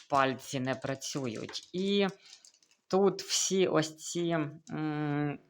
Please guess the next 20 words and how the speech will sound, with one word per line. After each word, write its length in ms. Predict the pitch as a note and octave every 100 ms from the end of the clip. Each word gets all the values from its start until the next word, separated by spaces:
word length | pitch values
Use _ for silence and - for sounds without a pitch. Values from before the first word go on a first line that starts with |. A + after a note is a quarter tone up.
| -
елементи 680 | D3+ D#3 F#3 B3+ C4 - C3
з 300 | B2+ - C#3
оргскла, 1120 | - D#3 D3+ B2+ - - - F3 G3+ B3+ B3
чи 240 | - - C3
що 200 | - D3
воно 280 | C#3 C#3
за 140 | C3+ C#3+
матеріал, 680 | C#3 - D#3 F#3 G#3+ G#3 C#3+
вони, 400 | C3+ D3 F3 D#3+ - - _
е, 460 | - C#3 C#3+ C3+ C3+ B2+ - _ -
закриті 640 | B2+ E3 D#3 D#3+ D#3 -
ось 200 | C3 C#3
таким 560 | - D3 - D3 C#3 C3 - - _ -
папером, 720 | C#3+ G#3 A#3+ A#3+ C#3+ B2 A#2 _ _ -
як 300 | C#3 D3+ C#3+
було 340 | C#3+ D#3+ G3+
і 360 | G#3 C#3+ D#3 E3+
у 120 | -
випадку 840 | C3+ C#3 - D#3 E3+ D#3+ - C#3 C3+
з 440 | B2 A2+ C#3 C#3+